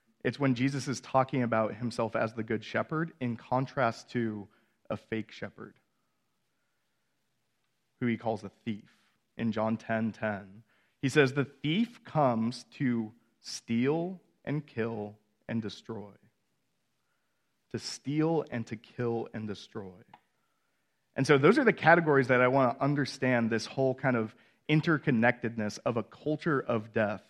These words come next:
that we live in. Things that steal from us, things that kill us, things that destroy us and our neighbors and our family and our friends.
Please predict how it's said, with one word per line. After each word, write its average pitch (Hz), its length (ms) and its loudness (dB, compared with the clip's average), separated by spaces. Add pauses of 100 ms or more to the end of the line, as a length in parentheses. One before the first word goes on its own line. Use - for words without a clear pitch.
(200)
that 123 140 0
we 113 140 -2
live 104 280 -4
in. 98 140 -14 (500)
Things 170 220 8
that 160 180 2
steal 156 420 2
from 113 240 -4
us, 104 140 -8
things 170 260 0
that 156 220 0
kill 160 300 -2
us, 104 180 -4
things 147 280 0
that 139 200 -2
destroy 139 580 0
us - 440 -8 (500)
and 127 140 2
our 117 100 2
neighbors 113 440 0
and 110 80 -6
our 101 100 -8
family 117 480 -4
and 104 100 -14
our 110 80 -12
friends. 101 720 -6